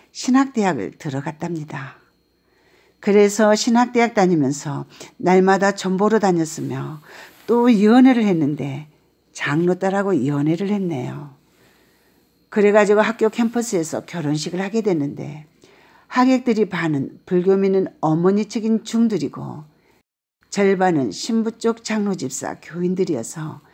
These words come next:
찬송가도 못 부르고 우물쭈물하고 그냥 적당히 넘어간 결혼식을 한 그런 집안이에요. 그 검사가 말기암에 걸렸다니 그 생명 좀 살려야지 하고는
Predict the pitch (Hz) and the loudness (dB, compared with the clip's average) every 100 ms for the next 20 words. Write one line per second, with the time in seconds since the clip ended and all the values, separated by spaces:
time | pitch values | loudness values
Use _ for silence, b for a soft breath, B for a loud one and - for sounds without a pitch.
0 | b b b b - 247 247 262 262 247 | b b b b 0 2 4 4 4 2
1 | 226 220 165 160 143 143 - _ 170 170 | 2 0 -2 -6 -4 -4 -6 _ 0 2
2 | 175 180 196 208 185 156 - 139 143 - | 2 0 -2 -4 -4 -6 -8 -10 -12 -16
3 | b b b - 160 147 - - 170 147 | b b b -6 -2 -2 -4 -10 -8 -8
4 | - 202 202 214 214 214 220 220 208 214 | -4 -2 0 2 2 2 2 0 0 -2
5 | 208 214 180 160 151 131 - b b _ | -2 -4 -4 -4 -4 -6 -12 b b _
6 | - 151 147 156 151 180 180 175 117 143 | -12 -6 -2 -2 -4 -4 -2 -2 -4 -10
7 | 139 156 - _ _ _ _ _ _ _ | -14 -20 -20 _ _ _ _ _ _ _
8 | _ - 247 254 254 254 262 254 247 202 | _ 4 6 6 6 6 4 4 2 2
9 | 202 247 262 247 226 196 170 165 127 135 | 2 4 4 2 0 0 -2 -2 -6 -6
10 | 131 139 - _ b b b b - 185 | -10 -12 -18 _ b b b b -6 -2
11 | 208 196 196 170 147 104 80 - 202 180 | 0 0 0 0 -4 -8 -8 -10 -6 -2
12 | 202 208 196 196 196 202 190 160 143 120 | 0 0 -4 -6 -2 0 0 -2 -4 -4